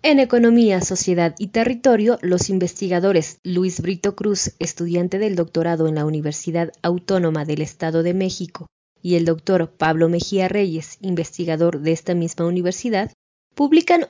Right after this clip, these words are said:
una investigación en torno a la evolución del empleo manufacturero en México entre mil novecientos setenta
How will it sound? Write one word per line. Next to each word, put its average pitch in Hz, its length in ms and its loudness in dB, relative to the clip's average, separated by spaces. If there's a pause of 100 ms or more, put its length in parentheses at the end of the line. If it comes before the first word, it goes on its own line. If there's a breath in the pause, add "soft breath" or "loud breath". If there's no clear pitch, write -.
una 294 200 4
investigación 202 920 0
en 190 160 -2
torno 233 340 2
a 208 80 2
la 170 80 2
evolución 170 580 0
del 190 140 0
empleo 175 380 2
manufacturero 165 840 -2
en 160 120 0
México 156 320 -8 (560)
entre 160 280 0
mil 160 160 0
novecientos 156 520 -2
setenta 262 580 -2